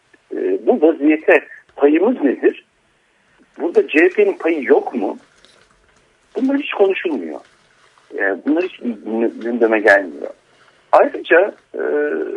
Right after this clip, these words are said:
yani böyle bir, e,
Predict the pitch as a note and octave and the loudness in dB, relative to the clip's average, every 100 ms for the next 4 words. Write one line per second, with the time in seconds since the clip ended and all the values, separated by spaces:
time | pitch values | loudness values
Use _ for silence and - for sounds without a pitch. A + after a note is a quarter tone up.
0 | - - - - C#3+ F3+ F3 B2+ - - | -10 -14 -16 -2 4 4 4 -2 -6 -16
1 | - G#2 C#3+ G#3 - B2 - _ G2 G2+ | -20 0 2 2 0 -2 -4 _ -2 0
2 | G2+ G2+ | 2 2